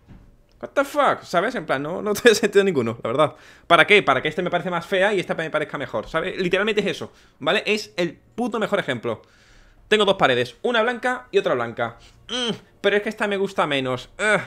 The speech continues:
qué rabia. Pues nada, esta le, le pego un martillazo a la pared, me cargo la pared y esta está mucho mejor después. Es absurdo. No sé, es la lógica que tiene Ubisoft en este caso. En vez de mejorar algo que no está bien, pues nada, empeoran otros que sí que están bien.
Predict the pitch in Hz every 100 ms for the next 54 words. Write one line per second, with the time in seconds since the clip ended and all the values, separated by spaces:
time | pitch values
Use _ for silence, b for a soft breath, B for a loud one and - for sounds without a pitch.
0 | - 202 185 165 127 123 113 B B 156
1 | 185 156 170 208 190 170 147 170 170 165
2 | 160 156 135 143 143 156 214 175 160 160
3 | 156 196 - 170 160 180 202 - 185 -
4 | 165 175 175 160 147 131 123 104 - B
5 | B B _ - 180 - 233 - - b
6 | b - 143 - 131 147 147 143 139 131
7 | 139 139 131 127 135 131 120 101 110 135
8 | 156 156 147 123 101 B B B 151 151
9 | 135 127 127 139 151 139 160 151 185 240
10 | 139 135 165 113 135 143 143 - 110 -
11 | 135 101 98